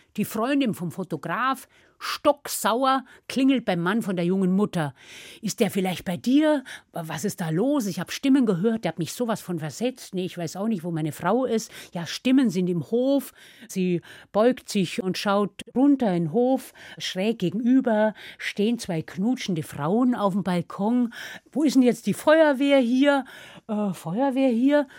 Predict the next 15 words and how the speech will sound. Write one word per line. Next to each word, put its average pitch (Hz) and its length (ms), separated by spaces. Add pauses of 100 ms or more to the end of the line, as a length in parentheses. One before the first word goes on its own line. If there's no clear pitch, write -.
(100)
Zur 180 140
gleichen 170 400
Zeit 180 380 (680)
auf 160 220
der 160 100
Feuerwehrwache. 180 1000 (280)
„Kollegen, 185 460
bitte 160 180
melden, 208 640
Kollegen, 160 440
bitte 156 180
melden, 180 600
Kollegen, 160 400
bitte 151 180
melden. 147 500